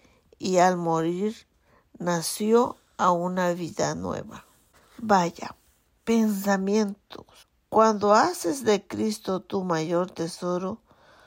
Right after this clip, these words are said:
su poder y su gracia invaden cada espacio de tu vida y el resultado es que llegas a ser una nueva criatura. En otras palabras, lo viejo ha pasado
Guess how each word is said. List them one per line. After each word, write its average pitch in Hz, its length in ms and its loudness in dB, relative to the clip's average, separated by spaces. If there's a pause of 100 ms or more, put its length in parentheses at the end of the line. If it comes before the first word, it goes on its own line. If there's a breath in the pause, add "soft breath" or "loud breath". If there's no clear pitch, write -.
(200 soft breath)
su - 400 -2
poder 190 760 0 (160)
y 208 140 -4
su 185 220 -6
gracia 190 680 -2
invaden 170 680 -2
cada 285 360 0
espacio 202 600 -2
de - 140 -6
tu - 200 -12
vida - 440 -10 (560 loud breath)
y - 120 0
el 185 120 2
resultado 190 720 0
es 196 220 0
que 180 300 -6
llegas 262 560 0
a 254 80 0
ser 196 300 -2
una 208 400 -2 (500 soft breath)
nueva 202 520 2
criatura. 226 800 -4 (560 soft breath)
En 180 240 -4
otras 185 460 -2
palabras, 175 880 -4 (360)
lo 214 240 4
viejo 254 480 4
ha 226 160 4
pasado 180 580 -2